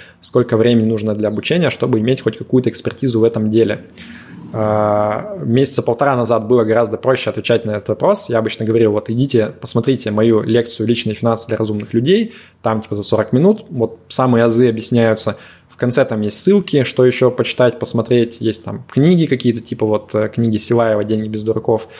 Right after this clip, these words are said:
Есть там блогеры, сайты хорошие. Есть платные курсы, достаточно неплохие. Э, ну, там самые известные курсы Спирина.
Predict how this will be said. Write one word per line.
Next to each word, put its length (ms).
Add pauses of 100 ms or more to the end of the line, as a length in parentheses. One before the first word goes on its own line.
(340)
Есть 320
там 220
блогеры, 420
сайты 400
хорошие. 640 (460)
Есть 540
платные 420
курсы, 680
достаточно 680
неплохие. 800
Э, 220
ну, 100
там 140
самые 280
известные 380
курсы 300
Спирина. 540